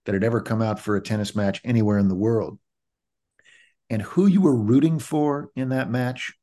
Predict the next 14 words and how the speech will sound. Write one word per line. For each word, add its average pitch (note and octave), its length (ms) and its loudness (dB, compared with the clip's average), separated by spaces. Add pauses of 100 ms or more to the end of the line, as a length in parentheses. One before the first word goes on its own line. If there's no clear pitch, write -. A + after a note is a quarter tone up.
(480)
said A#2 280 0
something B2 380 0
about G#2+ 400 0
the G2+ 80 0
way G#2+ 180 2
you G#2+ 260 0
viewed G#2+ 280 0
the F#2+ 80 -2
world F#2+ 360 -2
politically, C3 600 -2 (500)
the F#2+ 80 -4
way G2+ 140 0
you G#2 200 0
v-, G#2 220 -4